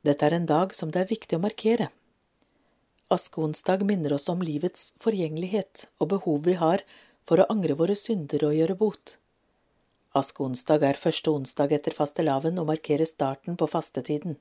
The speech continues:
I løpet av gudstjenesten vil det bli tegnet et kors i pannen på dem som er til stede, og så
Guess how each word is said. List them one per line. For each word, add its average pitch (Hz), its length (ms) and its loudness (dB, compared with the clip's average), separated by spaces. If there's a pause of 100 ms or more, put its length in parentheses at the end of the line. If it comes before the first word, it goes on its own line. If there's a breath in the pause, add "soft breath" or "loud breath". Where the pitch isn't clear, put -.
(1700)
I 165 140 6
løpet 160 240 6
av 156 100 2
gudstjenesten 156 720 -2
vil 165 140 0
det 151 100 2
bli 180 140 -2
tegnet 160 400 -4
et 196 160 -8
kors - 480 -4
i 185 80 -2
pannen 196 480 -4
på 175 100 2
dem 156 160 0
som 175 160 -2
er - 80 -6
til 208 140 -2
stede, 220 420 0 (800 soft breath)
og 202 140 2
så 185 180 0